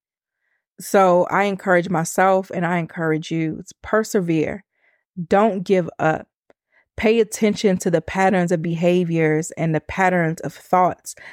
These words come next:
that the enemy has planted that may be contributing to your own wilderness mentality. As she said in previous chapters, think about what you're thinking about.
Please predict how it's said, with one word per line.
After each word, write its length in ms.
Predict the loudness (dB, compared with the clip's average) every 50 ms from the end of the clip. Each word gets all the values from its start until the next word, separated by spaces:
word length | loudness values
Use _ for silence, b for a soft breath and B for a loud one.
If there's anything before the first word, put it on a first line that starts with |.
| B 0
that 140 | 0 2 2
the 160 | 0 -2 0
enemy 300 | 2 2 2 2 2 2
has 140 | 2 0 -2
planted 720 | -6 -6 -2 0 0 0 0 0 0 2 2 2 0 0
that 260 | 0 0 0 0 0
may 220 | 0 0 0 0 0
be 120 | -2 -4
contributing 640 | -4 -4 -6 -4 -2 0 0 0 0 -2 -4 -6 -6
to 140 | -6 -4
your 280 | 0 0 0 0 2 2
own 240 | 2 2 2 2 2
wilderness 540 | 2 2 2 0 0 -2 -4 -8 -8 -8 -8
mentality. 600 | -10 -8 -6 -6 -4 -4 -4 -6 -8 -10 -12 B B B B B -2
As 100 | -2 0
she 160 | 0 0 -2
said 260 | 0 2 2 2 2
in 100 | 2 0
previous 380 | 0 0 0 0 0 -2 -4 -4
chapters, 480 | -4 -2 -2 -2 0 -2 -4 -4 -4 -6 b b b _
think 340 | -4 0 2 2 2 2 2
about 360 | 2 2 2 2 2 2 2
what 240 | 0 -2 -2 -4 -6
you're 80 | -6
thinking 400 | -4 -2 -4 -4 -2 -4 -6 -6
about. 400 | -6 -6 -8 -10 -12 -12 -14 -16